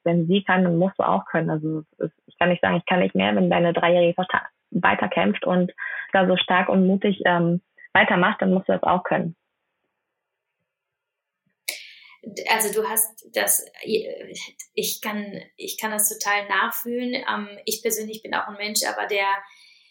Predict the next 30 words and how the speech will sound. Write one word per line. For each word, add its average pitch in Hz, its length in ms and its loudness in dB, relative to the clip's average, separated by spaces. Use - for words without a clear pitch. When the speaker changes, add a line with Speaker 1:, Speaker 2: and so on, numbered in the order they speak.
Speaker 2:
der 220 100 4
muss 220 160 0
sich 226 200 -2
auch 220 140 -2
mal 208 160 0
aus 208 200 -2
einer 208 120 -6
Situation, 208 640 -2
die 220 100 -6
schwer - 460 0
ist, - 300 0
entfernen 208 880 -2
und 202 380 -6
irgendwo 214 280 -2
anders 214 380 -2
auftanken. 190 580 -6
Hast 208 180 -4
du 226 60 -4
für - 340 -8
dich 262 260 -4
persönlich 226 800 -2
Rituale, 233 960 0
ähm, 208 580 -6
Me-Time, 214 840 0
irgendwas, 247 420 2
was 220 160 -2
du 220 120 -6
machst, 202 360 0
meditieren, 208 840 -4
<laughs> 220 260 -6